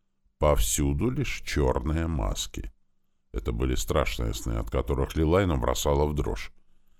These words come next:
Кошмары так измучили её, что она почти не спала, только дремала, открывая глаза от каждого шороха, но продолжала делать вид, что всё хорошо, и держаться уверенно.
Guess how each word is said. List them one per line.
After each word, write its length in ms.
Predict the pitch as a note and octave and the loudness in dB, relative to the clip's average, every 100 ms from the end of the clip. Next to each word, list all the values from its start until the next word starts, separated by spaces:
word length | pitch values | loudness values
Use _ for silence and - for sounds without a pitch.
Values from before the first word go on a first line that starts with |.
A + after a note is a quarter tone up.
| - - _ _ _ - | -20 -20 _ _ _ -6
Кошмары 540 | - D#2+ A2+ B2 A2+ F#2 | -2 0 2 4 4 6
так 240 | F#2+ - | 4 4
измучили 540 | F#2+ A2+ D3 - F#2 | 2 4 2 4 6
её, 200 | F2+ E2+ | 6 6
что 200 | E2+ F#2+ | 4 4
она 160 | F2+ F#2 | 4 4
почти 420 | - F2+ - G#2+ | 2 0 0 0
не 120 | G#2 | 0
спала, 520 | F#2 - - D3 G2 - - - - | 0 2 4 4 0 -4 -14 -18 4
только 380 | B2+ G#2+ - - | 4 6 2 2
дремала, 680 | F#2 A#2 B2+ A#2 E2+ C2 C2 | 2 6 6 8 6 6 4
открывая 540 | C2+ - D#2+ D2+ C#2+ | 2 2 4 6 6
глаза 400 | C#2 C#2+ D2 D2 | 4 4 4 4
от 100 | C2 | 2
каждого 420 | - C#2+ B1 C2+ C#2+ | 2 2 2 0 2
шороха, 540 | B2+ G#2+ - G#1+ - - - _ | 4 4 4 -2 -2 -10 -20 _
но 200 | F2+ G2 | 2 4
продолжала 640 | - A2 G#2 A2 G#2+ E3 E3 | 6 6 8 8 8 8 8
делать 380 | A#2+ C3 A#2+ A2+ | 8 6 6 4
вид, 120 | D3 | 2
что 160 | - C#3+ | 2 2
всё 200 | - C#3+ | 6 6
хорошо, 560 | D#3+ D#3+ - - F2 | 8 6 6 6 6
и 180 | F2 G#2 | 6 4
держаться 560 | G2 G#2 G2 B2+ - C3 | 6 6 6 2 4 4
уверенно. 680 | D2 B1 A1 - G#2 - | 4 2 0 -2 -2 -4